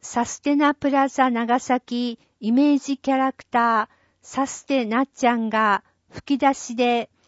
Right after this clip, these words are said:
「みんなで力を合わせて環境を守ろう」と言っています。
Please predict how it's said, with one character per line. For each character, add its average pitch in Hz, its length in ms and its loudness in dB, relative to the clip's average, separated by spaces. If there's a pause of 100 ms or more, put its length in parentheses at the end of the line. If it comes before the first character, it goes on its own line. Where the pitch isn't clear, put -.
(420)
「み 247 140 2
ん 285 100 4
な 302 140 2
で 262 240 0
力 269 540 2
を 233 240 2
合 214 80 2
わ 240 140 4
せ 254 200 -6
て 233 460 -4
環 269 260 -2
境 269 480 2
を 254 40 2
守 240 380 0
ろ 240 320 2
う」 - 40 -20 (280)
と 269 300 2
言 226 120 -8
っ - 20 -18
て 254 260 -2
い 226 140 -2
ま 214 240 0
す。 - 260 -16